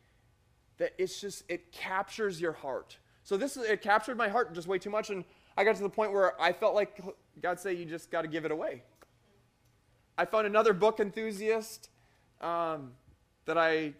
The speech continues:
trusted somewhat to take care of it, and I wrapped it up, and I went, I mean, when I was giving it to this person, I'm like, "Here you go," and, like, and I ca-, I, I held on to it. It was, like, the grip that I didn't, I just didn't wanna let go.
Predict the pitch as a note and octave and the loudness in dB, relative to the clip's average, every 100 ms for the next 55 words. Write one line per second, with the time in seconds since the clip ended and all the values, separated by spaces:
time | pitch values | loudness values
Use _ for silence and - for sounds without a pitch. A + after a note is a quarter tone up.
0 | _ - G3 G3 G3 - F#3+ D#3+ - G3+ | _ -8 2 2 2 -2 -2 -2 2 2
1 | G3+ G3+ F#3 - _ - F3 F#3+ D3 F#3+ | 6 4 4 -4 _ -14 -6 -6 -2 0
2 | G3 G3+ G#3+ F#3 _ _ _ _ _ _ | 0 0 -6 -10 _ _ _ _ _ _
3 | _ _ _ _ - - - - E3+ E3+ | _ _ _ _ -20 -20 -12 -2 2 4
4 | E3 F3+ F#3+ G3+ G3+ F#3+ G3 G#3 F3 E3+ | 6 8 8 8 6 8 8 8 0 2
5 | F3 A3 G3 G3 G3 G3+ - _ - F#3+ | 4 2 4 2 2 -2 -6 _ -2 4
6 | G3+ F#3 D#3+ G3 G#3+ G#3+ G#3 C#4 G3+ G3 | 6 6 2 2 4 2 0 -4 -4 -2
7 | A3+ A3+ A#3 A3+ G#3+ _ - _ - F3+ | -2 -2 -4 -6 -8 _ -20 _ -10 0
8 | F#3 F3 - C4+ D#4 C4 B3 B3+ C4 B3+ | 2 0 -2 0 0 6 6 8 6 0
9 | - - _ - F3+ F3+ F3 - _ _ | -12 -20 _ -6 -2 -2 -2 -16 _ _
10 | _ - F#3+ G3 - - F3 G3 G3 - | _ 2 4 4 0 -4 6 6 6 0
11 | - _ _ - G3+ G#3 - A#3+ A3+ G#3+ | -20 _ _ 2 6 8 8 6 8 8
12 | A3 A3+ B3 A#3+ G#3+ G3 E3+ F#3+ F#3 F#3+ | 8 4 4 6 6 2 6 6 6 -2
13 | D3+ F#3 G#3+ A#3+ F#3+ G3+ F#3+ G3 G#3 F#3 | 2 8 10 10 8 8 10 8 4 0
14 | F#3+ F#3 G#3 G3 F3+ F3 D#3 F3+ F3 G3+ | 0 0 0 0 2 0 4 8 8 8
15 | C4 | 4